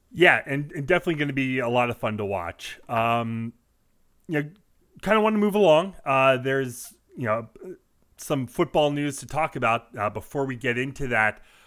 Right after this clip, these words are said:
Um, do wanna mention the Westlaw Pirates Bowl, uh, Challenge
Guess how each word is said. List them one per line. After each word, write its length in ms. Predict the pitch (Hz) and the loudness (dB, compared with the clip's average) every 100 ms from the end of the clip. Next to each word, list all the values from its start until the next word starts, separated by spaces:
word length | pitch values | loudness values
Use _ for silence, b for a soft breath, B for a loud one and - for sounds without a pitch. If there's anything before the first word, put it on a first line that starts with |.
| b | b
Um, 480 | 107 107 107 104 107 - 131 | 0 2 2 -2 -10 -16 -8
do 100 | 151 | 0
wanna 160 | 143 139 | 0 2
mention 380 | 135 131 147 123 | -2 -4 -6 -6
the 100 | 110 | -4
Westlaw 420 | 123 127 139 - | -4 -2 -4 -2
Pirates 440 | 131 120 120 - - | 0 0 0 -10 -18
Bowl, 640 | 107 131 131 135 135 139 | -8 -2 0 0 -2 -4
uh, 160 | 113 104 - _ _ _ | -4 -6 -10 _ _ _
Challenge 720 | - - 180 151 92 131 | 2 2 2 -4 -8 -10